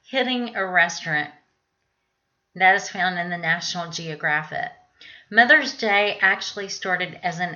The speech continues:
anti-war movement, with Anna Jarvis credited with founding it in the United States to promote global unity after the horrors of the American Civil War and Europe's Franco-Prussian War.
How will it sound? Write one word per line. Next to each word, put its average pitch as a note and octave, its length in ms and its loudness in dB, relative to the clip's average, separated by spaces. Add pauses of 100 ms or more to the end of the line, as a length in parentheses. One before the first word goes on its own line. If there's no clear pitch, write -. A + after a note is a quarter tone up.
anti-war F3+ 920 -6
movement, D3+ 480 -8 (460)
with - 260 -8
Anna A#3+ 320 2
Jarvis F#3+ 480 -2
credited A#3+ 640 0
with F3+ 160 -6
founding G#3 460 -2
it E3+ 200 -2
in F#3 100 -2
the F#3 80 -4
United E3+ 460 -4
States - 640 -6 (440)
to A#3 120 -4
promote A3+ 580 0
global C4 580 -2
unity F3 920 -6
after G3 300 -2
the G3 120 -4
horrors A#3+ 520 -4
of F#3 240 -8
the F3 140 -8
American G#3 560 -2
Civil G3+ 420 -6
War D3+ 500 -10 (380)
and F#3+ 160 -4
Europe's G3+ 480 -2
Franco-Prussian G3 1200 -4
War. - 380 -10